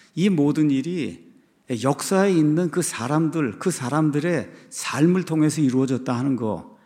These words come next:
이것이 얼마나 정확하게 이루어졌는가, 이거를 보여주기 위해서 그 많은 사람들의 이름이 필요했던 겁니다.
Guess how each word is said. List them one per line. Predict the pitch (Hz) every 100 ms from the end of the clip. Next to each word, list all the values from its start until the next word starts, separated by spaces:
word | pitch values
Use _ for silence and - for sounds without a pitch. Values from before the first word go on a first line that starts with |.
| _ _
이것이 | - 151 156
얼마나 | 139 156 175 175
정확하게 | - 127 170 - 170 151 151
이루어졌는가, | 135 135 127 120 113 117 107
이거를 | 120 156 175 160
보여주기 | 123 131 165 190 170 147 160
위해서 | 127 113 110 160 147 - - - - - -
그 | 226
많은 | 214 120 143 170
사람들의 | 147 139 123 147
이름이 | 147 113 127 135 131 131
필요했던 | - 147 131 - 160
겁니다. | 127 101 87 98 104 87